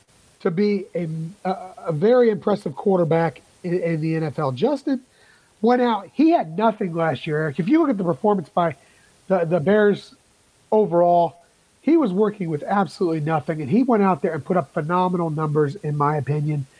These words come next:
I was glad, as Don mentioned, to see that, you know, C J and J S N stood up for, for Justin a little bit when asked about that. Um, do I think J S N would be a great fit in Chicago? Oh, man, absolutely.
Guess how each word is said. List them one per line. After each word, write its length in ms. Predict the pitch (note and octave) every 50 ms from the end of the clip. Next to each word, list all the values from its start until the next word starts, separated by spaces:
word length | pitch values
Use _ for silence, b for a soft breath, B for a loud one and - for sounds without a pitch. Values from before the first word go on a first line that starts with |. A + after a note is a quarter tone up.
| B B B B B B
I 180 | - G3+ A#3 B3
was 200 | A#3+ A#3 F#3+ D#3+
glad, 420 | E3 - G3+ G#3+ A3+ A3+ A3 G#3
as 220 | F3+ G3+ G#3 F#3 D3+
Don 360 | D3 F#3 F#3+ G3 G#3 G3+ F3
mentioned, 420 | F#3 F#3 F3 C3 - F#3 E3+ D3+ C#3
to 80 | E3
see 300 | C#3 - - G#3+ G#3 G3+
that, 240 | F3+ F#3+ F3+ D3 - _ b b b b b b b b
you 80 | G#3 F#3+
know, 80 | D#3+
C 260 | C3+ - - C#4 C#4
J 340 | - - B3+ A3+ A3 G#3+ G3+
and 80 | F#3 D3
J 240 | D#3+ G3+ G#3 G3+ F#3+
S 200 | F3 D3 - A3+
N 160 | G3+ F3 C3+
stood 240 | - - C#4+ C#4+ C4+
up 180 | C4+ C#4 - -
for, 280 | G#3 F#3 E3+ D3+ C#3+ - _ _
for 320 | - F3+ E3 D#3 C#3 B2 A#2+ _ _ _ _ - G3 D3
Justin 420 | C#3+ F#3+ G3 F3+ C#3 - - F3+
a 100 | F3 D#3+
little 180 | D#3+ D#3+ D#3+ D3+
bit 240 | C#3+ D3+ C#3+ -
when 120 | D#3+ E3 E3+
asked 260 | F3 E3 C#3 - -
about 260 | D#3+ D#3+ C3+ C3 -
that. 260 | - D#3+ C#3 B2 - _ _ b b b b b b b b b -
Um, 420 | F3+ F#3 F#3 F#3 F#3 E3+ E3 D#3 _ _ _ _ _ _ _ _ - D3+
do 140 | F3 A3
I 80 | A#3 A3+
think 200 | A3+ C4+ G#3 C#3+
J 240 | - G3+ G#3+ G#3+ G#3
S 160 | G3 D3+ -
N 100 | A3 G3
would 120 | G3 F3+
be 120 | D#3+ F3 E3+
a 60 | D#3
great 380 | D3+ C#3+ D3 F3 F3+ D#3 C#3 -
fit 260 | _ - E3 E3+ F3+
in 80 | F3
Chicago? 760 | C#3 - F#3+ F3 - F3 E3+ E3+ F3 D3+ F3 F3+ F#3+ G3 G3+ G3+ - _ _ _ _ -
Oh, 160 | D#4 D4 B3+ F#3+
man, 240 | A3 C4+ A3+ D#3+
absolutely. 680 | A3+ F#3+ G#3+ - - A3+ G#3 C#4 D#4 A#3 F#3 D3 C3